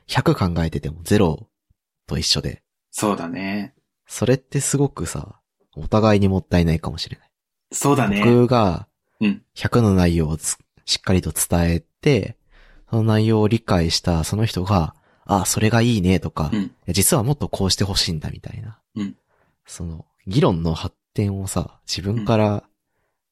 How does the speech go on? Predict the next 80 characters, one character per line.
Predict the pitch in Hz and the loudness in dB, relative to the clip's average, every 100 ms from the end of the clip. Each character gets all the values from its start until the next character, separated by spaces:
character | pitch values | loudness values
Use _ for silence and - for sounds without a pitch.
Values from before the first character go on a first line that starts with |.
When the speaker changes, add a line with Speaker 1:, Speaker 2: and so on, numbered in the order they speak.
| _ | _
Speaker 1:
潰 | - - 104 | -4 -2 0
し | - | 0
て | 110 | -2
た | - - - _ _ - | -4 -12 -14 _ _ -20
み | |
た | - | -12
い | 73 | -10
な | |
の | - 98 | -10 -14
が | - | -10
結 | 95 - | -10 -10
構 | - 76 | -10 -6
あ | 85 | -6
っ | |
た | - | -6
か | - 52 | -10 -8
な | 57 - - | -10 -10 -12
と | - | -14
思 | - | -16
っ | _ | _
て。 | - 208 - | -20 -14 -8
Speaker 2:
う | |
ん。 | |
な | 226 | -4
る | 135 | 0
ほ | |
ど。 | |
Speaker 1:
今 | 104 | 2
日 | 87 | 4
マ | |
ネ | 85 | 4
ー | 95 | 2
ジ | |
ャ | |
ー | 92 | 0
と | 87 | -4
も | 82 | -6
話 | 82 90 - | -4 -2 -2
し | |
て | - | -4
た | |
ん | 57 | -10
だ | - | -12
け | - | -16
ど。 | - - _ _ | -16 -18 _ _
Speaker 2:
は | 117 | -8
い | 101 | -6
は | 92 | -8
い | 98 | -10
は | 98 | -12
い | |
は | 98 | -14
い。 | 104 - _ 98 | -18 -20 _ -8
Speaker 1:
な | 92 | -6
ん | |
か、 | - 64 _ _ _ _ _ _ _ 92 | -6 -10 _ _ _ _ _ _ _ -6
そ | - 139 139 | 0 2 4
う | |
思 | 143 156 | 4 2
っ | - | 0
ち | - | 0
ゃ | 104 | 2
う | |
の | 110 | 2
は、 | 123 117 87 80 - | 2 2 2 0 -6
な | 78 | -6
ん | |
か | 82 | -2
自 | 92 | -2
分 | 110 131 139 | 0 0 2
が | 110 78 | 0 0
結 | - - | -4 -4
構 | 85 | -4
誤 | 82 | -2
解 | 95 92 | 0 2
さ | 104 | 4
れ | 95 | 4
や | 95 | 4
す | - 90 | 2 -2
い | - | -2